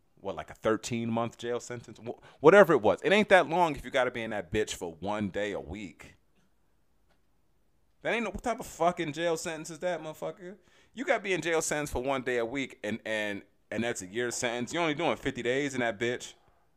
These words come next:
You fucking shitting me?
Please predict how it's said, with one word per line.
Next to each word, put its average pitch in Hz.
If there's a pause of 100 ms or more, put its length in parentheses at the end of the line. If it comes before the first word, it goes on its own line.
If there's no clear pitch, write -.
(1700)
You 175
fucking 214
shitting 139
me? 170